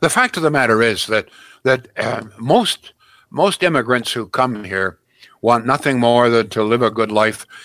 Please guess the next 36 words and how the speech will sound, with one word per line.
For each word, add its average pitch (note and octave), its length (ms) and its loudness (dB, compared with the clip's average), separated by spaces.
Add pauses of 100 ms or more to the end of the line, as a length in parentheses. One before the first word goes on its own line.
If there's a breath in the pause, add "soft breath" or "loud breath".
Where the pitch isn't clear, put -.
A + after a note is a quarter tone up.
(160 loud breath)
Uh, C#3 220 6
look D3+ 400 0
at, F3 100 0
look F3 160 0
at E3+ 120 2
how, C3 380 4
uh, A2 240 0
people B2+ 420 -6
from, G2+ 500 -2
from, G2 380 -4
uh, F#2 180 -6 (160)
v-, A2 240 -2
various A#2 340 4
parts A#2+ 360 0 (180 loud breath)
of A2+ 100 2
Asia A#2 380 2
have G2+ 200 -4
come A#2 200 0
here, G2+ 180 -6 (280 loud breath)
have A2+ 180 -2
prospered. C3+ 500 0 (360 loud breath)
Uh, A#2+ 100 0
business. B2+ 460 2
L-, C3 240 0
look F3 200 0
at, F3 120 -4
look G3+ 180 0
at C4 100 -6
the, E3 180 0
the, A#2+ 420 0
the B2+ 100 2
immigrants A#2+ 420 0
we've A2+ 140 -4
had A#2 240 0
from G2+ 200 -4
Lebanon. G2+ 540 -2